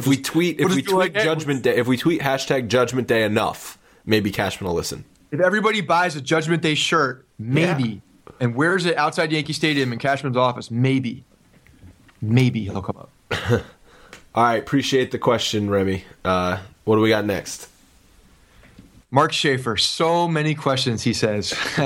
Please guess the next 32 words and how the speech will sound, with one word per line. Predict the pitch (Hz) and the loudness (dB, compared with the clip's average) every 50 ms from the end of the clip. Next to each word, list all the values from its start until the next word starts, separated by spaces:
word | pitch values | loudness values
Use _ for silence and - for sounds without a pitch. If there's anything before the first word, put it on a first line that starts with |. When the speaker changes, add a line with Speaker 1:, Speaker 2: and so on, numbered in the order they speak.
| 123 123 113 - - - | 0 -2 -4 -6 -6 -6
Speaker 1:
I | 127 127 | -4 0
get | 123 139 131 123 | 0 2 2 2
it. | 123 120 - | 0 -2 -2
I | 135 131 | -2 0
get | 131 147 139 | 0 0 0
it, | 131 127 | 0 -2
Mark. | 117 113 110 101 | -4 -6 -6 -4
There's | 107 123 127 131 | -4 -2 -2 0
a | |
lot | 135 143 143 143 | 2 2 2 2
of, | 139 131 120 117 | 0 0 -2 -2
there's | 139 143 127 147 | -2 -2 0 0
a | |
lot | 147 165 156 | 0 0 0
of | 147 | 0
questions | - 147 135 131 135 120 | 0 0 -2 -2 -2 -2
this | 123 117 - | 0 0 0
offseason. | 127 120 - - 113 104 110 107 101 - - - - - - - - - - - - | 0 0 0 -2 -4 -6 -6 -8 -8 -12 -16 -18 -14 -14 -14 -14 -16 -20 -20 -18 -8
So | - - 131 | -4 -2 0
I'm | 139 | 0
gonna | 139 135 | 2 2
read | 131 139 139 123 | 2 0 0 -2
through | 127 131 131 127 110 | -2 -2 0 0 0
these. | 113 113 110 101 - - - _ - - - - - - - - - - - - - - | 0 0 0 0 -2 -6 -10 _ -20 -20 -20 -20 -20 -20 -20 -20 -20 -20 -20 -20 -8 -2
Do | - 151 | 2 4
they | 170 185 180 | 4 4 2
try | - - 190 190 190 196 196 | 2 0 2 2 2 2 0
and | 196 175 175 160 151 | 0 -2 -2 -4 -2
get | 123 160 156 156 156 156 - _ | 0 0 0 0 0 -4 -8 _
one | - 117 131 151 160 165 | -6 -2 0 2 2 2
or | 165 156 | 0 0
two, | - - 170 160 160 156 160 165 165 - | -2 -2 0 2 2 2 2 0 -2 -4